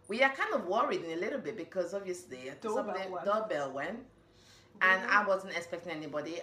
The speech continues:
Speaker 1: but it's my next door neighbor. She says, "It's me. Hi, Anita. This is Ritu." Okay. All right. "I love you." Oh, "I love your job." Thank you, Corderos.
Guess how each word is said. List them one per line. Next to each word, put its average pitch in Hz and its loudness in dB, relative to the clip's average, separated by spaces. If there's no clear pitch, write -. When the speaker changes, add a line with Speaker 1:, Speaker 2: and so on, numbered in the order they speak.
Speaker 1:
but 175 0
it's 180 -6
my 185 -4
next 220 -8
door 151 -4
neighbor. 147 -6
She 185 -16
says, 202 -6
"It's - -14
me. 226 -6
Hi, 202 -10
Anita. 185 -8
This 196 -16
is 190 -14
Ritu." 151 -16
Okay. - -14
All 185 0
right. - -6
"I 277 10
love 302 6
you." - -6
Oh, 359 6
"I 302 10
love 294 6
your 262 -2
job." 302 6
Thank 415 0
you, 311 0
Corderos. 302 4